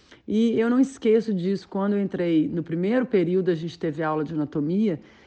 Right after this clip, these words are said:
é, eu lembro de ter falado pros meus colegas, que eles lembram disso até hoje, que o meu sonho era ser fisioterapeuta da seleção brasileira de vôlei. É, e aí, dentro da universidade, eu fui correndo atrás de todos os congressos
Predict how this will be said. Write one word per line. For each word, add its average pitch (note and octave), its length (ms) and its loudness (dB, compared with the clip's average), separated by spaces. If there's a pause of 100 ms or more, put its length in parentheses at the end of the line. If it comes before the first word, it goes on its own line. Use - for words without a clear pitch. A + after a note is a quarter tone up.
(220)
é, E3 260 0
eu F3+ 60 2
lembro F#3 260 4
de G3 80 0
ter G3 160 0
falado F3+ 460 -2
pros F3 240 -2
meus E3+ 560 -2
colegas, E3+ 720 0
que - 100 -4
eles E3+ 180 -2
lembram G3 360 0
disso F#3+ 260 -4
até A3 240 -2
hoje, D#3 400 0 (400)
que - 80 -2
o F#3+ 60 2
meu G#3 160 4
sonho G#3+ 480 0
era G#3+ 160 0
ser G#3 360 2
fisioterapeuta G3+ 720 -2
da F#3+ 140 0
seleção G3 480 -2
brasileira F#3+ 460 0
de A3 80 0
vôlei. F#3+ 460 4 (680)
É, E3 720 0
e A3 180 2
aí, A#3 320 2
dentro A#3 420 2
da G3 140 0
universidade, F3+ 1040 0
eu G3 100 4
fui A3 200 -4
correndo A3+ 380 0
atrás A#3 520 -2
de A3 180 -2
todos B3 580 2
os B3 200 -4
congressos F3+ 1300 0